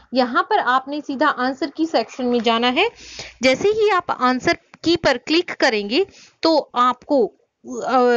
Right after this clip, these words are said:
answer की वाले response sheet वाले आपके page पर ज-, ले-, लेके जाएगा और वहां पर जो है आपका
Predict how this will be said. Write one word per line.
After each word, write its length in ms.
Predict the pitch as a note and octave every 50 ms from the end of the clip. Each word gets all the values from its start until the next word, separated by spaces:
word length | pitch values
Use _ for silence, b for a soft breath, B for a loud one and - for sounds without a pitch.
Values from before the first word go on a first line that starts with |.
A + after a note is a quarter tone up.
| A#3 A#3 - -
answer 300 | B3+ B3+ C4+ D4 - F#4
की 140 | E4 - F4+
वाले 280 | E4+ F4 E4 D#4+ D#4 D4
response 440 | B3+ C#4 C4+ - - E4 E4+ G4 G4
sheet 260 | - G4 F#4 - E4+
वाले 200 | E4 D4 C#4 C#4
आपके 240 | C#4 C4+ - - C#4
page 360 | - C#4 C4+ C#4 C4+ - -
पर 100 | D4+ C4
ज-, 180 | A3+ G3+ A#3 A3
ले-, 220 | A#3+ B3 B3 G3+ G#3+
लेके 320 | B3 B3+ C4 A#3+ B3 C4
जाएगा 480 | A3+ C#4 A#3 G#3 G#3 G3+ A#3 C#4+ G4 G#4 b b b b b b b b
और 140 | C4 C4+ C4+
वहां 300 | B3 A#3+ A#3 G#3 A#3+ D#4+
पर 160 | E4 A4 A4
जो 220 | G4 - E4+ E4 D#4
है 140 | D4+ D#4 D4
आपका 540 | - A3+ A#3+ - - - - C4+ D#4 G4